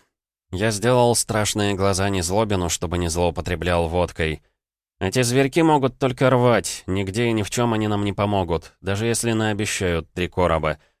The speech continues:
Это во-первых. Во-вторых, я секретный сотрудник седьмого управления, никто в Нью-Йорк меня не отпустит». «Но американцы теперь знают про тебя и Гром».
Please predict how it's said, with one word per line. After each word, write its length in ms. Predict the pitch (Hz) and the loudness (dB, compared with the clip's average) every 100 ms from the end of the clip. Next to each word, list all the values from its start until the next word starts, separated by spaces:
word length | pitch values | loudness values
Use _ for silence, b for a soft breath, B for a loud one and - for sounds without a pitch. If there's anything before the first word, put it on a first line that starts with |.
| - | -8
Это 200 | 104 120 | -2 0
во-первых. 760 | 123 - 101 85 85 - - _ | 0 2 0 2 0 -4 -16 _
Во-вторых, 680 | 82 95 - 110 120 131 - _ _ _ | -2 -2 0 0 2 0 -4 _ _ _
я 200 | - 113 | -4 0
секретный 520 | 135 131 139 143 139 131 | 0 0 2 2 2 2
сотрудник 540 | 135 131 139 127 127 | 2 2 0 0 -2
седьмого 460 | 127 120 123 117 117 | -2 0 2 4 2
управления, 680 | 107 107 110 107 98 90 82 - | 2 0 0 0 -2 -4 -8 -8
никто 320 | 92 92 127 | -6 -2 -2
в 80 | 104 | 0
Нью-Йорк 400 | 101 92 104 95 | 0 -2 -2 -2
меня 240 | 101 95 | -2 -2
не 140 | 92 90 | -2 -2
отпустит». 680 | 82 - 82 - 80 69 - _ _ _ _ _ - | -4 -6 -6 -4 -6 -8 -14 _ _ _ _ _ -6
«Но 140 | 104 | -2
американцы 600 | 104 107 101 110 110 113 | -2 -2 -4 -4 -2 -4
теперь 240 | 101 113 | -4 -4
знают 380 | 101 101 120 123 | -2 -2 0 -2
про 120 | - | -4
тебя 360 | 101 95 92 92 | -6 -4 -2 -2
и 20 | |
Гром». 380 | 82 92 87 85 | -2 -2 -2 -4